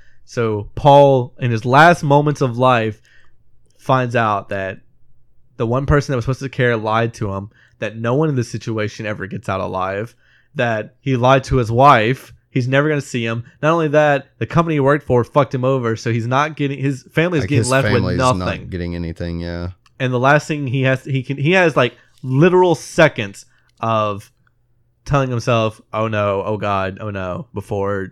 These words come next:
Speaker 1: his, he's
Speaker 2: Yeah, like,
Speaker 1: dead.
Speaker 2: that's the thing. Like, he's not getting, like,
Speaker 1: He's not getting closure,
Speaker 2: like,
Speaker 1: like, or, like,
Speaker 2: well,
Speaker 1: ready.
Speaker 2: and, like, just think about, like, how, like, he's not getting, like, shot in the head, like, instant death.
Speaker 1: No.
Speaker 2: Like,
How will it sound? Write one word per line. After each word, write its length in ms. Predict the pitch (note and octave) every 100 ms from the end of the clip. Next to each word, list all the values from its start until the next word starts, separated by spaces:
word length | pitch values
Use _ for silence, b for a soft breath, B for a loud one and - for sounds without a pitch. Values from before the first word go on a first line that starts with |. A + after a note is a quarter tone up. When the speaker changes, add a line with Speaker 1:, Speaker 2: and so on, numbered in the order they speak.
| -
Speaker 1:
his, 340 | G#2+ G2 F#2 F2
he's 180 | - G#2
Speaker 2:
Yeah, 140 | C3 A2+
like, 140 | G#2+
Speaker 1:
dead. 120 | G#2
Speaker 2:
that's 140 | C#3+ F3+
the 40 |
thing. 140 | E3 A#2+
Like, 120 | A#2
he's 260 | D#3+ G#3+ A#3+
not 200 | A3+ G3
getting, 220 | E3+ D#3
like, 320 | A#2+ G#2+ - -
Speaker 1:
He's 140 | D3+
not 100 | A3
getting 180 | B3+ F3
closure, 400 | A#2+ E3+ G3 E3
Speaker 2:
like, 100 | D#3+
Speaker 1:
like, 160 | C#3 B2+
or, 220 | D#3 C#3+
like, 260 | C3 C3 - -
Speaker 2:
well, 200 | D3+ D#3+
Speaker 1:
ready. 100 | E3
Speaker 2:
and, 80 | E3
like, 180 | D#3+
just 220 | C3 F#3+ -
think 200 | E3+ D#3+
about, 160 | C3+
like, 140 | A2+ G#2
how, 300 | G#2+ G#2 G2
like, 160 | F#2+
he's 260 | - B2+ F3+
not 160 | G#3+ E3+
getting, 180 | D#3 C3+
like, 260 | A2 - -
shot 240 | - A2+ G2+
in 40 |
the 80 | G2+
head, 260 | G#2+ G2 F2
like, 220 | F#2 -
instant 400 | A2+ - F#2 D#2+
death. 220 | G2 F#2
Speaker 1:
No. 120 | C3+
Speaker 2:
Like, 220 | F2+ F2